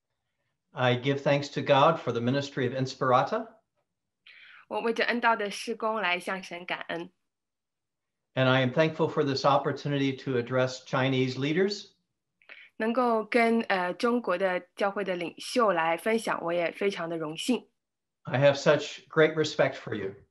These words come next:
Speaker 2: 我非常的尊敬你们。
Speaker 1: And I am so thankful for the work that the Holy Spirit is doing through you.
Speaker 2: 我也非常为着圣灵在你们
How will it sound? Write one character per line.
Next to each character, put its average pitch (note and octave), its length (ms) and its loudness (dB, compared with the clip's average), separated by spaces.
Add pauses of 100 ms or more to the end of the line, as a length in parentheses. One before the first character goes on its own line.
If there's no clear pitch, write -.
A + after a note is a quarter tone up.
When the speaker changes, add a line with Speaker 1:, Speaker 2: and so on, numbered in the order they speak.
(760)
Speaker 2:
我 G3 80 -10
非 A#3+ 160 0
常 G#3+ 180 -4
的 A3 120 -4
尊 A#3+ 260 0
敬 B3 180 4
你 E3+ 80 -4
们。 - 200 -8 (960)
Speaker 1:
And B2 140 2
I B2 60 4
am B2+ 100 2
so C#3+ 220 2
thankful D3 400 2
for C3 160 -2
the A#2+ 100 -4
work D3 300 2
that C3+ 160 -4
the B2+ 120 0
Holy E3 360 0
Spirit D3+ 500 0
is B2+ 140 -2
doing C3 280 0
through A#2 280 -6
you. F2 160 -12 (1000)
Speaker 2:
我 A3 140 4
也 A#3 160 8
非 C4 200 4
常 G3+ 380 0
为 A#3 100 4
着 F#3+ 240 4
圣 A3+ 300 4
灵 F#3 300 0
在 A3+ 180 4
你 F#3 80 0
们 F3+ 160 -2